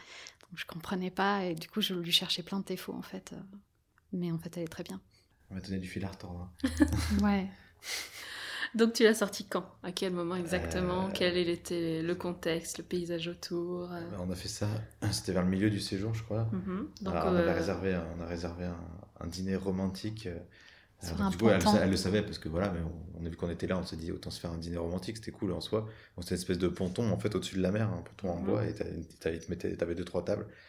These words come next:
Speaker 2: qui étaient là, euh,
Speaker 1: Des
Speaker 2: ici.
Speaker 1: tables lumineuses,
Speaker 3: Et toi, t'as
Speaker 1: euh.
Speaker 3: toujours rien vu venir ?
Speaker 2: Ah non, absolument.
Speaker 1: Ah non, mais absolument rien.
Speaker 2: Et absolument pas. Et, euh, mais bon, parce qu'on était là, on s'est dit, « Bon, on est tous les deux, on,
Speaker 1: Ouais.
Speaker 2: on va se faire un petit dîner romantique un peu sympa,
Speaker 3: Mhm.
Speaker 2: voilà. »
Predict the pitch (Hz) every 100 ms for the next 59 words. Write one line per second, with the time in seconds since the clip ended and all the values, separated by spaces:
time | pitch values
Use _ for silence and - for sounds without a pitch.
0 | - - - 85 87 95 80 190 180 202
1 | 180 190 185 185 180 185 208 214 214 180
2 | 185 190 208 202 214 202 190 170 180 180
3 | 90 92 101 - - 196 226 262 247 214
4 | 208 - 233 240 208 202 - - - -
5 | 87 95 92 90 90 - 87 82 80 80
6 | 78 78 85 135 - 90 82 98 113 110
7 | 95 87 87 - 90 95 123 107 90 92
8 | 87 82 82 82 - 82 82 87 90 95
9 | 87 85 82 113 110 - 85 85 - 113
10 | 107 95 95 -